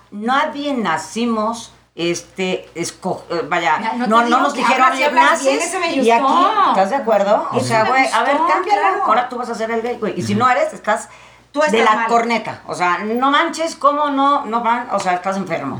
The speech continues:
Speaker 3: Ujú.
Speaker 1: ¿no?
Speaker 3: También
Speaker 1: O sea,
Speaker 3: muy importante que la gente
Speaker 1: real,
Speaker 3: sepa,
Speaker 2: me gusta.
Speaker 3: la gente no se
Speaker 1: Sí.
Speaker 3: vuelve gay.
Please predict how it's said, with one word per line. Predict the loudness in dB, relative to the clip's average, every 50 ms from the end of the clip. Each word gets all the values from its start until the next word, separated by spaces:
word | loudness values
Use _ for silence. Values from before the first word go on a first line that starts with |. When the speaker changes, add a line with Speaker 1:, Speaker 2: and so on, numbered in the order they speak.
| -8
Speaker 3:
Ujú. | -6 -8 -8 -8 -10
Speaker 1:
¿no? | -6 -2 0 0 0
Speaker 3:
También | 0 0 0 0 0 0
Speaker 1:
O | 0
sea, | -2 -4 -6 -6
Speaker 3:
muy | -4 -2 -2
importante | -2 -2 -2 -4 -4 -4 -4 -4 -6
que | -6
la | -6
gente | -4 -2 -2 0 0
Speaker 1:
real, | 0
Speaker 3:
sepa, | 0 0 0 2 0 0
Speaker 2:
me | 0
gusta. | -4 -8 -12 -12 -12 -10 -12 -10 -6
Speaker 3:
la | -4 -4 -2
gente | -2 -2 -2 -2 0 0
no | 2 2 0 0
se | 0 -2 -2
Speaker 1:
Sí. | -2 0 2
Speaker 3:
vuelve | 2 2 2 2 0 0 -2
gay. | -2 -2 -2 -4 -4 -6 -10 -14